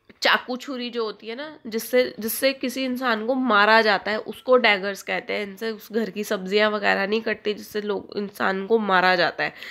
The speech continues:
उसे डैगर्स कहते हैं। तो उसके हैंडल्स किसके बने हुए हैं? जेड के बने हुए हैं। जेड भी एक धातु है, इसके बारे में पढ़ लेते हैं। "A hard stone that is usually green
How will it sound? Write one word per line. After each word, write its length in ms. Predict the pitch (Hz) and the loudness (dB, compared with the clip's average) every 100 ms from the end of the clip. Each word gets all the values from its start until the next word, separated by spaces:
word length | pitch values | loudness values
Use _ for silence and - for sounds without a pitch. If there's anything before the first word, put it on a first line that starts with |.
| - - - | -18 -18 -12
उसे 260 | 208 233 | 4 6
डैगर्स 380 | 220 214 190 185 | 8 4 2 -4
कहते 240 | - 175 185 | -6 -4 -2
हैं। 80 | |
तो 120 | 196 220 | -2 -4
उसके 220 | - 254 | -4 -6
हैंडल्स 520 | 240 202 196 220 233 | 0 0 4 2 2
किसके 300 | - 226 240 | -4 -4 -2
बने 240 | 214 214 214 | -2 0 0
हुए 220 | 214 240 | 0 2
हैं? 220 | 277 220 | 0 -2
जेड 400 | - 220 226 214 | 2 8 8 8
के 140 | 220 | 2
बने 260 | 202 180 165 | 2 2 -2
हुए 180 | 165 160 | -4 -4
हैं। 100 | 156 - - - 190 | -8 -16 -20 -16 -2
जेड 260 | 214 214 | 2 2
भी 160 | 202 240 | 2 2
एक 180 | 247 220 | 2 2
धातु 440 | 214 180 214 220 | -2 -2 2 4
है, 220 | 226 370 - - - - - | 4 2 -6 -20 -20 -18 -10
इसके 200 | - 220 | -2 2
बारे 240 | 214 208 | 2 0
में 120 | 220 | -4
पढ़ 180 | 220 220 | -4 -2
लेते 260 | 208 208 254 | -2 -2 -2
हैं। 200 | 285 285 | 0 -2
"A 20 | |
hard 800 | - - 226 226 269 294 285 - | -4 2 6 8 6 2 -10 -8
stone 400 | 240 202 208 277 - - - - | -4 -4 -4 -8 -16 -20 -20 -4
that 280 | 226 226 247 | 2 2 0
is 120 | 294 | -8
usually 720 | 240 226 233 220 233 269 214 | -8 -6 -6 -6 -6 -8 -8
green 400 | 202 202 220 226 | -8 -8 -8 -6